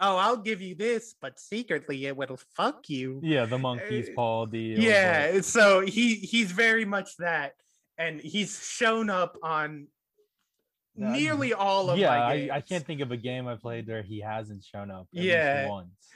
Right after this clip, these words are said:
Speaker 1: And so through the player's actions, he ended up, uh, possessing all of Sybil Starkweather's castle and everything in it. Uh,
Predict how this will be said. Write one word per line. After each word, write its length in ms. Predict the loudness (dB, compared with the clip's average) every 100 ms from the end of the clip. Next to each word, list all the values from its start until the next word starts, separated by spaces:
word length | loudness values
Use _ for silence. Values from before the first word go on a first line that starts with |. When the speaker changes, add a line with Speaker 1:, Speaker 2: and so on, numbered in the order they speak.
| -20 -20 -10 0
Speaker 1:
And 320 | 2 2 -2 -6 -20 -16 -12 -8
so 520 | 0 6 6 8 4 2 -4 -12 -6
through 360 | 0 4 6 6
the 160 | 4
player's 540 | 2 4 4 6 4 6
actions, 800 | 6 6 4 -4 -8 -10 -16 -4
he 400 | 2 6 6 6
ended 260 | 4 2 4
up, 180 | 2 0 -16 -20 _ 0
uh, 100 | 0 0
possessing 640 | -2 4 2 2 -4 -4
all 340 | -2 2 2 0
of 80 | -6
Sybil 360 | -8 -8 -8
Starkweather's 840 | -8 -2 -2 -2 -2 -2 -2 -8
castle 680 | -8 -6 -4 -4 -8 -10 -10 -16 -8
and 120 | 0
everything 540 | 0 0 -2 -6 -8 -6
in 180 | -4 -2
it. 280 | -4 -6 -12 _ _ _ -4
Uh, 340 | 0 2 2